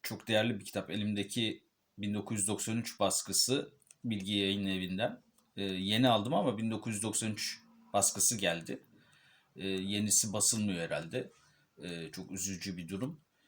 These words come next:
Ben doktora yapmış, bu kadar kitap okuyan bir insan olarak Hasan Hüseyin Korkmazgil ile ilk defa kitaplarında tanıştım. Ee, çok üzüldüm. Bu-, utandım kendimden bugüne kadar okumadığım için.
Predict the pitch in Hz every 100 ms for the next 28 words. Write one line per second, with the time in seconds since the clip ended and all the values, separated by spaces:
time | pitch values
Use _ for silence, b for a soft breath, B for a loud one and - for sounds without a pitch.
0 | b b - 107 110 107 107 113 110 104
1 | - 101 - - 110 101 - - 104 104
2 | - 107 104 98 104 104 120 113 90 87
3 | 101 - - 98 107 98 - 101 - 101
4 | 101 107 101 98 131 123 - 107 101 85
5 | - _ _ _ _ - - 92 - 98
6 | 95 95 90 - - - 90 82 - -
7 | 185 - _ b b b b b b _
8 | - 104 98 98 90 - 110 - 104 127
9 | 123 127 127 - _ - - - _ -
10 | - 117 120 120 117 110 101 95 95 95
11 | 95 98 98 104 98 98 98 113 104 98
12 | 98 90 - - -